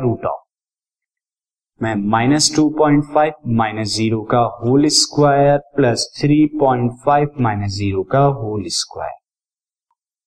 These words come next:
अब ये कितना हो जाएगा, टू पॉइंट फ़ाइव का स्क्वायर, टू पॉइंट फ़ाइव का square is equal to six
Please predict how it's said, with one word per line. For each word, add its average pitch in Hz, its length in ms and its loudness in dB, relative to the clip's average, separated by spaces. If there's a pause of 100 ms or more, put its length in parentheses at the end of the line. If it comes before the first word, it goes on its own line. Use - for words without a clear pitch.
(100)
अब 117 280 -4
ये 104 180 -10
कितना 127 260 0
हो 135 120 2
जाएगा, 139 260 0
टू 156 280 0
पॉइंट 151 220 0
फ़ाइव 127 280 0
का 117 100 0 (100)
स्क्वायर, 101 280 -4
टू 127 100 0
पॉइंट 143 240 2
फ़ाइव 139 240 2
का 151 60 0 (120)
square 143 240 2
is 143 140 0
equal 147 240 -2
to 175 160 2
six - 260 -2